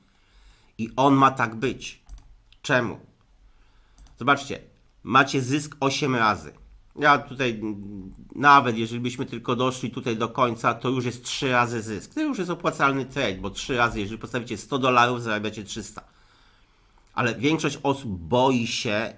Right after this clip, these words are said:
tu postawić stop lossa. Co się stanie? Bo wybije, bo będę w stracie, bo załóżmy, grasz za sto dolarów, to może zrobić trzysta, ale tu stracić sto.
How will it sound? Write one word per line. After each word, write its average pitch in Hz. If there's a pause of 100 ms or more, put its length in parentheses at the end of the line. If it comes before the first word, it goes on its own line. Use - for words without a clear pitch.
(160)
tu 135
postawić 110
stop -
lossa. 95 (560)
Co 143
się 147
stanie? 92
Bo 120
wybije, 135
bo 123
będę 139
w 127
stracie, 123
bo 117 (180)
załóżmy, 131
grasz 123
za 123
sto 120
dolarów, 117
to -
może 113
zrobić 113
trzysta, 123
ale 117
tu 120
stracić 117
sto. -